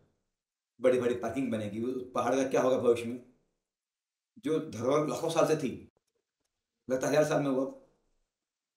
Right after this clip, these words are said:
खत्म है, क्योंकि तो डैम चिपटा पहाड़ से, वो डैम उसको पहाड़ को तोड़ रहा है। इतनी मूर्ति है, इतना pressure है, होता हज़ार साल बाद होता है, ओंकारेश्वर का नाम ही पर्वत को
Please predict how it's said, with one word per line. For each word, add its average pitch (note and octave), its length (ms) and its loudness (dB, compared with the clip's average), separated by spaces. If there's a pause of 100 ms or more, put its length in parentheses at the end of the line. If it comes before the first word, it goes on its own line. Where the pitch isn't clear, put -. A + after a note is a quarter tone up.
खत्म C#3 180 -2
है, A#2 100 -2
क्योंकि C3+ 180 -2
तो - 320 -2 (120)
डैम C3+ 600 -2
चिपटा - 400 0
पहाड़ D3+ 200 0
से, - 380 -6 (400)
वो C#3+ 100 0
डैम D3 260 0
उसको - 220 -6
पहाड़ B2 220 -2
को - 100 -2 (560)
तोड़ C3+ 180 0
रहा D3+ 120 2
है। - 340 -6 (640)
इतनी A#2 200 0
मूर्ति B2 360 -4
है, D#3 100 6
इतना B2+ 240 0
pressure - 360 -2
है, - 360 -8 (640)
होता C3+ 160 -2
हज़ार D3 160 4
साल C#3+ 120 4
बाद C3+ 100 2
होता C3+ 220 -2
है, B2+ 100 -2
ओंकारेश्वर B2+ 320 -2
का C3+ 340 -2
नाम B2 220 -2
ही C3 80 -2 (920)
पर्वत C#3+ 280 2
को C3 60 -8